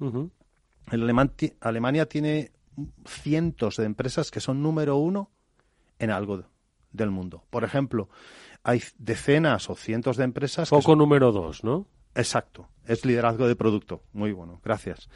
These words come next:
Speaker 2: Entonces, ya son excelentes operacionales, con lo cual son muy ágiles, por tanto, el coste lo tienen muy contenido y además pueden pivotar con facilidad si el mercado o las tendencias cambian.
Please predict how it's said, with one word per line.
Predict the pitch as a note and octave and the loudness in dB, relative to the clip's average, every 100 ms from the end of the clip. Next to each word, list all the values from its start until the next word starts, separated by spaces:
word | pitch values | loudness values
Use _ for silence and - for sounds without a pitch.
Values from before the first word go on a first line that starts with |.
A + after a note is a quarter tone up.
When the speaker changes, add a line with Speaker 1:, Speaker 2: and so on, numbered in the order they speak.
| - - - | -20 -20 -16
Speaker 2:
Entonces, | - A#2+ | -4 2
ya | C#3 | 2
son | B2+ D#3+ | 4 2
excelentes | D#3+ - B2 C#3 | 2 0 -2 -2
operacionales, | D#3 C#3+ C#3+ - C#3 E3 | -2 -2 -2 0 -2 0
con | - | -2
lo | A#2+ | -2
cual | B2 | -4
son | - B2 | -4 -4
muy | A#2 | 2
ágiles, | D#3+ - F3 F#3+ - | 2 2 -2 -2 -6
por | - | -10
tanto, | A2 G#2 | -8 -6
el | F#2 | -6
coste | - A#2+ - | -4 -6 -6
lo | G#2+ | -8
tienen | G#2 G#2 | -8 -8
muy | G#2 | -8
contenido | G2+ A2 G#2+ C#3 F3 F#3+ G#3 _ _ _ | -6 -6 -4 -4 -2 -2 -6 _ _ _
y | - A2 | -4 -2
además | F#2+ G#2+ - | 0 -2 -6
pueden | - A2 A2+ _ | -8 -6 -8 _
pivotar | B2 G2+ G2+ A#2 - | -6 -4 -2 -4 -4
con | G#2+ G#2+ | -8 -6
facilidad | A#2 - G#2 G#2 C3+ | -6 -6 -4 -2 -2
si | - | -2
el | G#2+ | -4
mercado | G2 - G#2+ | -4 -6 -4
o | A2+ | -4
las | G#2+ - | -6 -8
tendencias | F#2 F#2+ F2+ - | -12 -10 -12 -12
cambian. | E2+ E2 E2 | -14 -14 -16